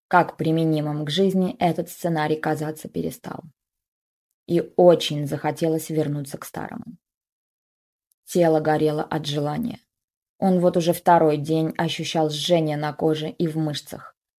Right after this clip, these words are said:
а накануне, посреди ночи, проснулся со стояком. Сказать, что это было приятно, Роман не мог. Возможно, каких-то мужчин такое свербение и раззадоривало,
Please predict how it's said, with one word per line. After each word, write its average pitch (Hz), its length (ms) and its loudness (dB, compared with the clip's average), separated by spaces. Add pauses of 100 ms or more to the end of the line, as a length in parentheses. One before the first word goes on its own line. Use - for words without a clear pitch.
(200)
а 220 60 6
накануне, 156 680 0
посреди 156 420 -4
ночи, 156 380 -2
проснулся 151 640 -4
со 156 120 -10
стояком. 143 640 -8 (880)
Сказать, 160 460 2
что - 280 -4
это 156 220 2
было 147 220 -2
приятно, 165 720 2
Роман 165 500 2
не 147 80 -4
мог. - 380 -10 (840)
Возможно, 170 640 2
каких-то 165 520 0
мужчин 151 420 -2
такое 147 320 0
свербение 147 720 -2
и 156 200 0
раззадоривало, 175 960 2